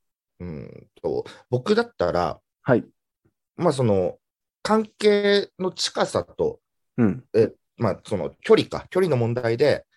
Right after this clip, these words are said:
Speaker 2: うん。
Speaker 1: 話すね、内容だったりとか、もちろん変わるし、
Speaker 2: うん。
Speaker 1: うん。えー、近しい友達ほどよりフレンドリーな会話になる。まあ、それも自然だと思うけど、
Speaker 2: はい。
Speaker 1: プライベートもビジネスも僕は多分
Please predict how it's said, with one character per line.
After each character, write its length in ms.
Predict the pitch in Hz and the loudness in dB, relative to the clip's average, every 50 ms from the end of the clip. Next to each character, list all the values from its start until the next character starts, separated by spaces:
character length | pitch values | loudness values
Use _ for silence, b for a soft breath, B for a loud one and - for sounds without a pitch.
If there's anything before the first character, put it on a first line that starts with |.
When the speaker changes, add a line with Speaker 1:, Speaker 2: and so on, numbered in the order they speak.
| _ - | _ -2
Speaker 2:
う 60 | 101 | 0
ん。 220 | 98 90 92 120 _ _ _ _ - - - - - 101 - _ _ - | 0 0 -2 -6 _ _ _ _ -10 -10 -10 -10 -12 -20 -20 _ _ -10
Speaker 1:
話 360 | - 143 143 143 131 - - | -6 -2 -2 -2 -2 -2 -4
す 340 | - 107 101 92 82 - - _ _ _ - | -4 -2 -2 -2 -2 -4 -8 _ _ _ -6
ね、 280 | 117 123 117 110 - _ _ - | -4 -4 -4 -4 -8 _ _ -2
内 320 | 107 113 113 110 110 110 | 0 2 2 2 2 4
容 180 | 110 110 107 107 | 4 6 6 4
だ 100 | 110 113 | 4 0
っ 80 | 113 - | -2 -2
た 100 | 107 90 | -4 -4
り 80 | 90 | -4
と 80 | - - | -8 -14
か、 100 | - - | -10 -6
も 120 | 117 123 | -4 0
ち 80 | 123 - | 0 0
ろ 60 | 117 | -2
ん 20 | |
変 160 | - - 123 117 | 0 2 2 4
わ 140 | 117 117 | 4 4
る 140 | 113 113 117 | 2 0 -2
し、 420 | 110 - - 143 143 120 87 - _ - | -4 -6 -6 -2 -2 -2 -2 -4 _ -2
Speaker 2:
う 80 | 107 107 | 0 0
ん。 420 | 104 92 85 73 - 87 98 120 _ _ - | 0 0 -2 -4 -8 -12 -16 -20 _ _ -10
Speaker 1:
う 60 | 107 101 | -8 -8
ん。 240 | 87 69 65 - _ _ _ _ _ _ b b b b | -8 -10 -12 -18 _ _ _ _ _ _ b b b b
え 160 | 82 80 65 - | -6 -6 -4 -4
ー、 40 | |
近 260 | - - - - 190 196 | -4 -4 -2 -2 -2 -2
し 240 | - - 196 165 | 0 2 2 2
い 80 | 127 127 | 2 2
友 200 | - 113 110 107 | 0 0 0 0
達 200 | 107 107 - 107 | 0 -2 -4 -6
ほ 120 | - 104 | -8 -4
ど 240 | 98 101 98 92 - | -2 -2 -2 -4 -2
よ 140 | 107 123 127 | -2 0 0
り 180 | 127 123 131 123 | -2 -2 -6 -6
フ 140 | - - | -2 2
レ 100 | 131 135 | 2 2
ン 80 | 135 131 | 2 4
ド 80 | 113 107 | 2 0
リ 100 | 101 87 | 0 -2
ー 20 | |
な 100 | 73 73 | -8 -8
会 160 | - 107 101 | -4 -4 -2
話 120 | 92 95 95 | -2 -4 -6
に 100 | 98 101 | -6 -8
な 80 | 95 | -8
る。 80 | - - | -6 -2
ま 100 | 139 151 | -2 -2
あ、 20 | |
そ 120 | - 180 190 | 0 0 -2
れ 20 | |
も 40 | 190 | -2
自 180 | 175 - 156 | -2 -6 -4
然 280 | 139 147 143 143 139 131 | -2 -2 -2 -2 -4 -8
だ 160 | - - 131 | -8 -8 -8
と 120 | - - 95 | -6 -6 -6
思 180 | 95 95 85 | -6 -6 -8
う 60 | 76 | -8
け 120 | - 78 71 | -10 -8 -2
ど、 260 | - 107 92 - - _ - | 2 2 2 2 0 _ -10
Speaker 2:
は 260 | - - - 104 101 | -6 -2 2 2 2
い。 160 | 92 - - _ - | 2 0 -6 _ -18
Speaker 1:
プ 100 | 190 - | -10 -6
ラ 120 | 233 254 | -4 -2
イ 80 | 262 254 | -2 -2
ベ 160 | 240 - - 107 | -4 -4 -4 -4
ー 100 | - - _ _ | -4 -8 _ _
ト 80 | - 110 | -6 -4
も 180 | 107 95 85 78 - | -4 -4 -6 -6 -6
ビ 100 | 123 123 | -6 -4
ジ 140 | 139 139 123 | -4 -4 -6
ネ 80 | 101 | -6
ス 140 | - - 87 | -6 -8 -12
も 120 | 85 78 | -12 -12
僕 280 | 76 90 85 - - 113 | -10 -12 -12 -8 -4 -2
は 100 | 110 104 | -2 -2
多 220 | - _ - 127 | -2 _ -6 -4
分 180 | 101 87 73 | -4 -4 -8